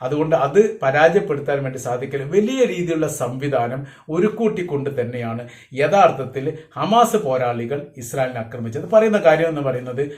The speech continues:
ഒരു വർഷമെങ്കിലും നേർക്ക് നേരെ യുദ്ധം ചെയ്യാനുള്ള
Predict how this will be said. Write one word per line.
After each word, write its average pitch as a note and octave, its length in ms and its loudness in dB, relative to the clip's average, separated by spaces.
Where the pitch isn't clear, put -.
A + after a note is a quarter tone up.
ഒരു A#3 180 8
വർഷമെങ്കിലും G3+ 1000 2
നേർക്ക് F#3 480 0
നേരെ F#3+ 480 -2
യുദ്ധം E3+ 400 -4
ചെയ്യാനുള്ള C#3 720 0